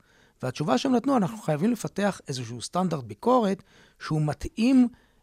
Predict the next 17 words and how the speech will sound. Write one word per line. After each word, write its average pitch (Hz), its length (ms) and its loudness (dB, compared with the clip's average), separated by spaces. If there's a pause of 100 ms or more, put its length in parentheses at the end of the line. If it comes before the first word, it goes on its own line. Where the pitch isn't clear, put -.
למונח 147 460 2
של 165 100 0
שיקול 175 340 -2
דעת, 208 260 2
שגם 143 300 -6
הוא 294 160 4 (140)
indeterminate." 107 680 -6 (640)
ואז 185 500 2 (140)
הסט-, - 580 -4 (160)
המ-, 139 380 -2
בתי 127 280 -4
המשפט 226 240 2
בכל 262 240 2
העולם, 113 260 0 (680)
אה, 139 60 -4
יצרו 151 560 2
סטנדרטים 175 760 2